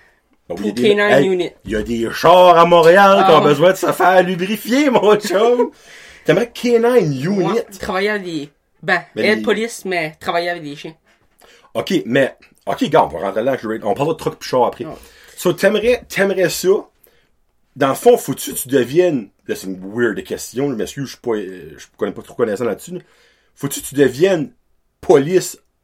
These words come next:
Speaker 1: officielle?
Speaker 2: Oui.
Speaker 1: Et après, tu te spécialises
Speaker 2: Mhm.
Speaker 1: en K nine.
Speaker 2: Oui.
Speaker 1: So, dans le fond, tu veux devenir police?
Speaker 2: Ou G R C, hein.
Speaker 1: Ok, ok, tu peux faire comme genre
Speaker 2: Ouais.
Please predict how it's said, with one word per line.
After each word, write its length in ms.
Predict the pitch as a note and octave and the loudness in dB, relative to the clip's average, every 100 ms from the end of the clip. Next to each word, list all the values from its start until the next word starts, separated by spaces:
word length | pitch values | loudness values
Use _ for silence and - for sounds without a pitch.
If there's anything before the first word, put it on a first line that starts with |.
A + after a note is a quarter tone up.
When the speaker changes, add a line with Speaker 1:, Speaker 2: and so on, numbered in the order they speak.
| - | 0
Speaker 1:
officielle? 960 | F#3 D#3 - C#3 - - A#2+ A#2 C#3 F3+ | 2 2 -4 -10 -10 -4 2 4 4 2
Speaker 2:
Oui. 120 | F3+ D#3 _ _ _ D3 | -2 -6 _ _ _ 0
Speaker 1:
Et 200 | D3 - | 0 2
après, 360 | E3+ F3 G#3+ G#3+ | 2 2 0 -2
tu 120 | - | -2
te 240 | - C#3+ | 0 2
spécialises 1300 | C3+ - - - - E3 - C#3+ B2 A#2 A#2+ D#3 D#3 - | 2 -4 -14 -10 -4 -4 -2 0 0 0 -4 -6 -6 -8
Speaker 2:
Mhm. 60 | A2 | -8
Speaker 1:
en 80 | A2 | -8
K 100 | A2+ | -6
nine. 400 | G#2 A2 G2 E2 _ | -6 -6 -6 -10 _
Speaker 2:
Oui. 100 | E3 - _ | -14 -14 _
Speaker 1:
So, 120 | - | -8
dans 60 | C3+ | -4
le 60 | B2+ | -2
fond, 120 | C#3+ | -2
tu 120 | B2+ | -2
veux 80 | B2+ | -4
devenir 420 | C3 B2+ F3 E3 - _ _ _ _ | -2 -2 -4 -6 -8 _ _ _ _
police? 560 | - - C3 - - - | -8 -6 -8 -8 -18 -12
Speaker 2:
Ou 160 | G3 | -10
G 200 | F#3+ D#3+ | -8 -8
R 100 | D3+ | -8
C, 220 | - - - | -10 -20 -20
hein. 460 | - E3 _ _ - | -20 -20 _ _ -12
Speaker 1:
Ok, 120 | - D3 - | -4 -4 -4
ok, 180 | G#2+ D3+ | -4 -4
tu 80 | - | -2
peux 80 | A#2 | 2
faire 120 | C#3 | 2
comme 120 | B2+ | 2
genre 260 | A2 A2+ G#2 | -2 -2 -4
Speaker 2:
Ouais. 280 | C3 F#3 | -4 -6